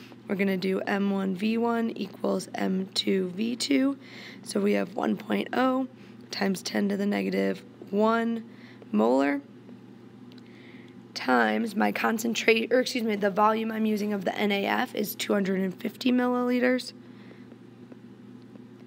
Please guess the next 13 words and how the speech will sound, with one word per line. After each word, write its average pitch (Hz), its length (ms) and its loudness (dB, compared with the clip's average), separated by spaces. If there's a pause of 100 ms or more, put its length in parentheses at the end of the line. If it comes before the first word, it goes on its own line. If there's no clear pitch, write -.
(540)
equals 214 560 4
the 190 100 2
new 233 300 4
concentration 240 1080 2 (800)
times 220 520 4
the 202 100 0
total 214 400 4
volume, 208 540 4
which 190 200 -2
is 185 260 0 (120)
four - 360 2
hundred 101 380 -2
milliliters. - 760 -4